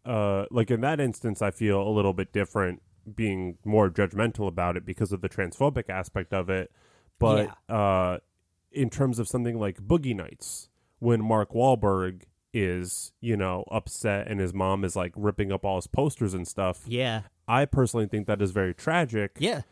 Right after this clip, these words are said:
Speaker 1: And
Speaker 2: absolutely.
Speaker 1: I feel weird when people laugh because it just, it makes me really sad. But I also kind of get, like, that perspective based on his performance. Although I think that's, like,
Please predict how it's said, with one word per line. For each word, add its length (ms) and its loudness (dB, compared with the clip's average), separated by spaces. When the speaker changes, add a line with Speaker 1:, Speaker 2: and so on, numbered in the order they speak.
Speaker 1:
And 140 -2
Speaker 2:
absolutely. 600 0
Speaker 1:
I 160 4
feel 340 0
weird 260 4
when 120 2
people 340 -2
laugh 400 -2
because 540 -2
it 160 -12
just, 300 -6
it 140 -4
makes 200 -2
me 80 0
really 280 -2
sad. 500 -4
But 160 4
I 80 2
also 260 0
kind 220 -4
of 180 -4
get, 440 0
like, 320 -2
that 240 -2
perspective 760 -4
based 320 -4
on 400 0
his 280 2
performance. 920 -2
Although 320 6
I 80 4
think 260 -4
that's, 260 -2
like, 480 -2